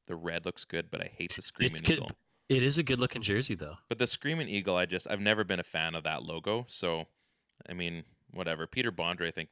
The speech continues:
Speaker 1: didn't they model him in that or something, the new one? Something like that. So, like, it's, it's cool. It's just, eh. Again, they probably could have,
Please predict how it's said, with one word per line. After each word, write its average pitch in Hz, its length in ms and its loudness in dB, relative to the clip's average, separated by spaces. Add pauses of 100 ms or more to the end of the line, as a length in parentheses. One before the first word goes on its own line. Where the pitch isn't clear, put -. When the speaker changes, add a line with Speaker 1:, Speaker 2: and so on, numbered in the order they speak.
Speaker 1:
didn't 104 180 -8
they 92 100 -2
model 85 300 -4
him 87 180 -4
in 92 100 -8
that 101 160 -4
or 104 60 -6
something, 107 320 -10
the 95 60 -4
new 98 140 -4
one? 127 180 -8 (680)
Something 82 220 -10
like 104 160 -2
that. 110 200 0
So, 127 160 0
like, 151 180 2
it's, - 220 0
it's - 140 -2
cool. 98 460 4
It's 87 100 -4
just, - 220 -4 (200)
eh. 98 200 0 (760)
Again, 85 300 0 (140)
they 104 100 2
probably 98 400 2
could 85 160 -4
have, 82 200 -2